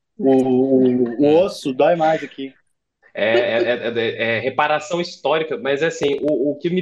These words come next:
Speaker 2: piora depois foi assim, o One More Time foi um disco que foi muito gostoso nos foi o que o Lalas fa-, foi, perdão, o que o Assis falou. Nos dois primeiros meses eu fiquei assim, "Rapaz, que coisa gostosa, né?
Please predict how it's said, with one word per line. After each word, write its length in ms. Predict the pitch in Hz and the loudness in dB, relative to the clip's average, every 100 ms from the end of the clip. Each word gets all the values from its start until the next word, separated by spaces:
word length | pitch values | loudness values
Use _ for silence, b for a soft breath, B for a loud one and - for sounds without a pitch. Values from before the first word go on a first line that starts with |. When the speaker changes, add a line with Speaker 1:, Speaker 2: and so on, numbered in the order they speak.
| - | -2
Speaker 2:
piora 360 | 151 151 175 | 0 2 2
depois 600 | 165 135 - 143 165 131 - | 0 -4 0 0 0 -4 -4
foi 280 | 143 147 | 0 2
assim, 340 | 156 151 123 120 | 2 -2 -4 -4
o 100 | 123 | -2
One 120 | 165 | 0
More 200 | 175 143 | 0 -2
Time 200 | 160 160 | -2 -4
foi 180 | 156 165 | -4 -6
um 60 | 165 | -6
disco 340 | 143 156 - | -8 -10 -14
que 440 | - 175 165 160 170 | -12 -6 -4 -4 -4
foi 80 | - | -4
muito 220 | 160 202 | -2 -2
gostoso 540 | 214 233 - 165 165 165 | 0 -2 -2 -4 -4 -4
nos 400 | 151 - - _ _ _ _ _ | -6 -6 -12 _ _ _ _ _
foi 120 | 214 | 0
o 40 | 214 | 0
que 80 | |
o 40 | 247 | 2
Lalas 320 | 233 233 233 | 0 0 -4
fa-, 320 | - - 190 | -4 0 2
foi, 200 | 190 196 | 4 2
perdão, 200 | 190 185 | 4 0
o 40 | 160 | 0
que 60 | |
o 40 | 180 | -2
Assis 240 | - 202 | 0 0
falou. 340 | 214 196 156 - B - | 2 2 2 0 B -4
Nos 240 | 175 165 | -2 0
dois 220 | 202 254 | 0 0
primeiros 380 | - 214 202 165 | 2 2 2 0
meses 260 | 160 196 196 | 0 2 2
eu 60 | |
fiquei 200 | 196 190 | -2 -6
assim, 220 | 170 - | -10 -12
"Rapaz, 580 | 120 127 - 98 104 104 | -10 -10 -6 -4 -4 -6
que 120 | - | -12
coisa 240 | - 151 120 | -10 -6 -4
gostosa, 640 | 104 98 - 95 95 98 | -4 -6 -8 -6 -4 -6
né? 180 | 98 101 | -6 -8